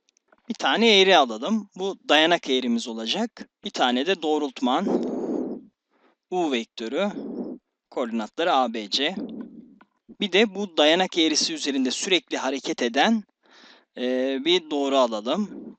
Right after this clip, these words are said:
Bu sürekli hareket ettiği zaman bir yüzey oluşuyordu. O yüzey de neydi? Silindirik yüzeydi. Şimdi sürekli hareket eden doğrumuz bu olsun.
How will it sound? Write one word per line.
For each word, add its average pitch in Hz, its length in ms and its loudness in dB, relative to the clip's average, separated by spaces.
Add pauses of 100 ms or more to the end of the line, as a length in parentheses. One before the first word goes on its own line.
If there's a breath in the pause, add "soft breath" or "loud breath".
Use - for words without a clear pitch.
(140)
Bu 135 140 -10
sürekli 139 420 -4
hareket 127 360 -2
ettiği 135 300 -4
zaman 131 480 0
bir 135 60 -4
yüzey 131 380 -2
oluşuyordu. 120 640 -6
O 147 80 -4
yüzey 117 380 -4
de 247 120 0
neydi? 214 460 0
Silindirik 139 580 -2
yüzeydi. 110 500 -6 (520 loud breath)
Şimdi 127 200 -6
sürekli 147 400 -2
hareket 131 360 -6
eden 127 340 -2 (260)
doğrumuz 135 720 -2
bu 180 100 -4
olsun. - 580 -4